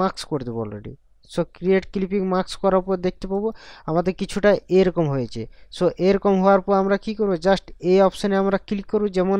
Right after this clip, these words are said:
আছে সেই অপশানে আমরা ক্লিক করবো already। ক্লিক করার পর সেম ব্রাশ টুল নিয়ে নেবো একটা। ব্রাশ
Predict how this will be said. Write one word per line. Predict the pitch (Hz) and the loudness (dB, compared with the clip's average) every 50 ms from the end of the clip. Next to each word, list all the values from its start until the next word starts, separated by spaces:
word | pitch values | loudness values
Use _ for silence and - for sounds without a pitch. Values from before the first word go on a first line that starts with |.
| 196 190 | 0 -2
আছে | 190 208 190 - | -2 -4 -6 -4
সেই | - 190 185 190 | -2 0 2 2
অপশানে | 185 - - 208 208 196 196 | 2 0 -2 -4 -2 -2 -2
আমরা | 196 196 190 - - | -2 -2 -4 -6 -6
ক্লিক | 202 196 185 _ - | -8 -8 -8 _ -8
করবো | 151 135 135 135 135 | -8 -6 -6 -8 -6
already। | 127 123 113 113 113 - - - - - - - _ _ - | -6 -6 -8 -8 -10 -12 -12 -18 -20 -20 -20 -20 _ _ -8
ক্লিক | - 190 214 - - | -2 -2 -2 0 0
করার | 208 202 208 196 196 | 2 4 4 4 2
পর | 208 196 - - | 0 -4 -2 -2
সেম | - 214 196 196 190 175 | 0 0 0 0 0 0
ব্রাশ | 170 165 165 165 - - | 2 4 4 2 2 -2
টুল | - 190 190 196 | -6 -4 -2 -2
নিয়ে | 196 202 202 | 0 0 0
নেবো | 202 202 202 202 196 | 0 0 0 0 -2
একটা। | - - 220 226 - - - - - - - - 156 | -2 -4 -6 -6 -6 -10 -20 -20 -20 -20 -12 -4 2
ব্রাশ | 156 175 185 180 | 4 4 4 4